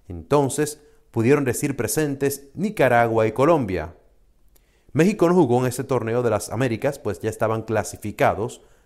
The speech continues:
para las Olimpiadas. Tras el evento celebrado en Florida, el conjunto de Estados Unidos quedó en el primer lugar, obteniendo así el boleto directo para los Juegos Olímpicos de Tokio.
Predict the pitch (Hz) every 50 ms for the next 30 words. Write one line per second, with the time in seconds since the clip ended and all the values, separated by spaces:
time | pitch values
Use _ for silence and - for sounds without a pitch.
0 | _ _ _ - 147 147 143 127 120 117 - - 110 110 104 95 - 101 92 85
1 | 78 73 - - - - - - _ _ _ _ _ _ _ _ _ _ - -
2 | _ _ _ _ _ _ _ _ _ - 123 113 - - 131 127 120 135 143 139
3 | 131 120 - 135 117 104 110 120 123 135 131 135 151 151 135 120 113 120 120 -
4 | - 113 113 107 - 101 98 101 123 127 127 123 113 104 - 107 104 107 104 -
5 | - 120 135 139 147 151 147 - - - _ _ - 117 107 113 127 135 127 -
6 | 104 110 117 131 143 151 131 120 117 120 - - - _ _ _ _ _ - 139
7 | 156 156 - 156 165 196 240 226 170 135 - 170 160 147 120 120 139 165 156 -
8 | 165 117 107 107 120 123 123 - - 131 120 123 - - 180 190 170 143 - -
9 | 127 120 127 127 - 135 113 110 110 107 104 117 113 - 120 117 117 117 - -
10 | - 101 131 135 - 202 175 - - - 92 80 73 -